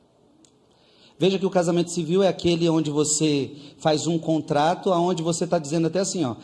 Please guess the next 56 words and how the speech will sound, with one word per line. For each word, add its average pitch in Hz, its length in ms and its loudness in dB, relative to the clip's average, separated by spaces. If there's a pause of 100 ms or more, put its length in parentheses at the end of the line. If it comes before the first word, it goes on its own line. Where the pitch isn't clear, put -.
(220)
assina 165 440 0
lá 156 120 6
os 151 100 0
documentos 160 420 2
falando, 170 280 4
ó, 123 80 2
se - 180 -2
a 151 60 2
gente 180 180 0
se 180 100 -6
separar, 160 480 2
metade 156 440 2
é - 20 4
meu, 156 220 6
metade 214 320 2
é - 20 4
seu. 175 300 6
É 139 80 8
isso 190 220 2
ou - 20 2
não 170 100 4
é? 107 140 2 (1080)
Você - 140 -4
já 208 100 4
tá 220 80 4
pensando 226 300 2
na 226 80 4
separação, 233 640 2
isso 214 180 -2
não 320 100 8
é - 20 -2
casamento. 165 680 -2 (1300)
Não 269 160 6
pode 269 300 4
ser 214 160 4
casamento 170 460 2
assim, 156 280 0
se - 60 -4
você 175 200 0
já 190 100 2
tá 190 120 0
pensando 185 560 0
na 170 120 0
divisão 160 360 -2
de 143 80 -2
bens, 147 220 -2
você 160 100 -6
já 170 100 -4
tá 185 100 0
pensando 185 380 -2
na 175 100 -4
separação, 165 540 -4
isso 302 140 -8
não 403 80 -6
é 311 40 -6
casamento. 135 540 -10